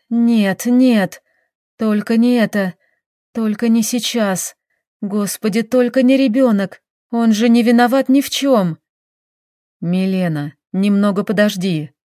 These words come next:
Слышу и открываю глаза, но все настолько расплывчато, что образы смазаны. «Я не потеряю его», бормочу едва внятно, но звук собственного голоса как будто взрывает голову.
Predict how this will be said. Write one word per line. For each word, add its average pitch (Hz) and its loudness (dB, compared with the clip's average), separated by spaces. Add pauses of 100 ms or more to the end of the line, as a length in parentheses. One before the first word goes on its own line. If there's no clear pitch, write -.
(260)
Слышу 220 -4
и 190 0
открываю 202 0
глаза, 214 0 (400)
но 190 -4
все 196 -6
настолько 196 -4
расплывчато, 233 -4
что 208 -4
образы 226 0
смазаны. 170 -2 (1000)
«Я 226 0
не 240 2
потеряю 254 0
его», 190 -4 (600)
бормочу 190 -4
едва 185 -2
внятно, 220 0 (320)
но 202 0
звук 190 -4
собственного 208 -2
голоса 214 -2
как 208 0
будто 233 -2
взрывает 220 2
голову. 165 -2